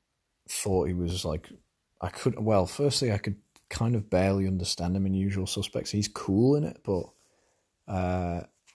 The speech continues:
he's still goofy. And then he's the Collector, which is a ridiculous character. And then his character in Star Wars, which I've kind of forgotten, but I think he was,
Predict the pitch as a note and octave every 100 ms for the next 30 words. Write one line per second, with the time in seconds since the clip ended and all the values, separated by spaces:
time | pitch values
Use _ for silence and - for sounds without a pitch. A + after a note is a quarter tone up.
0 | _ G#2+ F#2 - - G#2+ E2+ F#2 F2+ -
1 | F2 - _ _ _ _ _ _ _ _
2 | - F#2+ F2+ F2+ F2 F2 - E2 - G#2
3 | A2 - - - D3+ C#3 F2 F#2+ E2 E2+
4 | F2 F#2+ G#2+ - A#2 G#2 - A2+ A2+ -
5 | - A2+ - G2 G2 G2 F#2 F2+ - B2+
6 | C3 - - D3 G2 F2+ - D#2 E2+ A#2+
7 | B2+ C3 B2+ B2+ - F#2+ F#2 - _ -
8 | - C3 C#3 B2 A2 G#2 G#2+ B2 B2+ G#2+
9 | G#2 - G#2 G2+ F2+ E2+ -